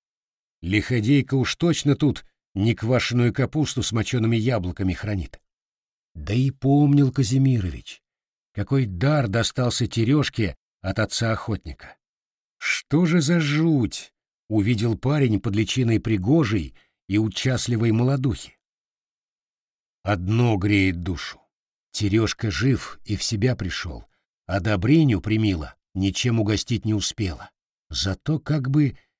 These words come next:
не угодил ничего не подозревающий побратим в ловушку в лесу.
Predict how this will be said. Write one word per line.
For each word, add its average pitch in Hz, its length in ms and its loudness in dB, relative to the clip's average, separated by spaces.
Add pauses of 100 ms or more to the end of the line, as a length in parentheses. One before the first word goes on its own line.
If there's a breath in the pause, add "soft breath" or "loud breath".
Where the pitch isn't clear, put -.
(160)
не 104 180 0
угодил 123 560 2
ничего 123 420 2
не 127 100 4
подозревающий 117 760 0
побратим 113 580 0 (260 soft breath)
в 82 140 -10
ловушку 117 640 0
в 113 100 -2
лесу. 113 380 -4